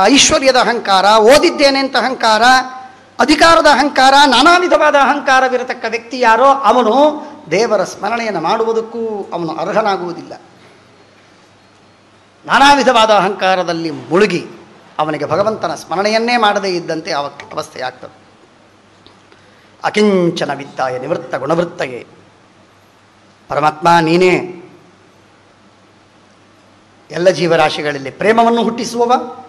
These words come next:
ಎಲ್ಲ ಜೀವರಾಶಿಗಳಲ್ಲಿ ಪರಸ್ಪರವಾಗಿ ಜಗಳವನ್ನೂ ತಂದುಕೊಟ್ಟು ಅವರನ್ನು ನಾಶ ಮಾಡುವವ. ಭಗವಂತ ಭಾರಿ ಸುಂದರ, ಭಾರಿ ಸುಂದರ. ಯಾವಾಗ ಏನು ಬೇಕು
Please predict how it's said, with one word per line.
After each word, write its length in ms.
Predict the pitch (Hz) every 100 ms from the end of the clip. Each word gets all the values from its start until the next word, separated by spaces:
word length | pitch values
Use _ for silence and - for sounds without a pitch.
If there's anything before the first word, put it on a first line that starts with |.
| -
ಎಲ್ಲ 160 | 175 165
ಜೀವರಾಶಿಗಳಲ್ಲಿ 760 | 143 156 147 139 139 143 156
ಪರಸ್ಪರವಾಗಿ 720 | 175 156 - 196 185 190 196 247 - - -
ಜಗಳವನ್ನೂ 640 | 156 202 247 262 269 285
ತಂದುಕೊಟ್ಟು 800 | 285 262 269 277 277 330 330 - - -
ಅವರನ್ನು 720 | 180 165 165 247 247 - - - -
ನಾಶ 220 | 147 160
ಮಾಡುವವ. 500 | 185 143 120 123 - - _ _ _ - - - _ _ 139
ಭಗವಂತ 360 | 160 196 214
ಭಾರಿ 320 | 160 156 185
ಸುಂದರ, 320 | 208 180 156 - - _ _
ಭಾರಿ 480 | 127 143 156 170 190
ಸುಂದರ. 360 | 175 151 135 - - - - - _ _ _ _ _ _ _ _
ಯಾವಾಗ 520 | 147 165 190 196 202
ಏನು 400 | 208 185 202 214
ಬೇಕು 580 | 185 214 226 208 220 -